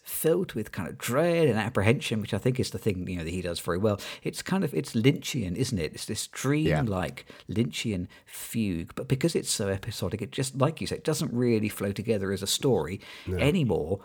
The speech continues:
Speaker 1: than a dream does. It's like dream logic. It's very dreamlike, and, and it's like when you reach the end of a dream and you wake up in the morning and you recall, like, a series of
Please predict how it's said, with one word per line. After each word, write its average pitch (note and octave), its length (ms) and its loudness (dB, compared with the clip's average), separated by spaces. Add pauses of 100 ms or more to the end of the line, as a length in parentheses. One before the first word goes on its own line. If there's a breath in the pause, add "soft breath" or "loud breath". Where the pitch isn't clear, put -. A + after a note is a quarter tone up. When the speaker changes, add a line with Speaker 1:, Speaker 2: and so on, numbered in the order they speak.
(140 loud breath)
Speaker 1:
than B2 120 0
a A2+ 80 4
dream C3 380 4
does. D#2 480 -4 (320)
It's - 180 0
like - 180 4
dream F3+ 320 6
logic. A2+ 520 4 (420 soft breath)
It's - 200 -2
very D3 300 4
dreamlike, C3 760 4
and, C#3+ 480 -2
and D#3 180 4
it's B2+ 200 0
like C#3 120 4
when E3+ 120 6
you E3+ 100 0
reach E3 220 0
the D#3 100 4
end D#3 140 4
of D#3+ 60 0
a - 20 0
dream D3 340 6
and F#2 100 2
you G#2+ 80 0
wake A#2 220 6
up A#2+ 100 2
in G#2+ 60 6
the G#2+ 60 4
morning G#2+ 300 6
and A2 100 4
you G#2 80 2
recall, A2 480 4
like, - 120 -8
a A2+ 60 0
series G#2+ 480 2
of E2+ 160 -2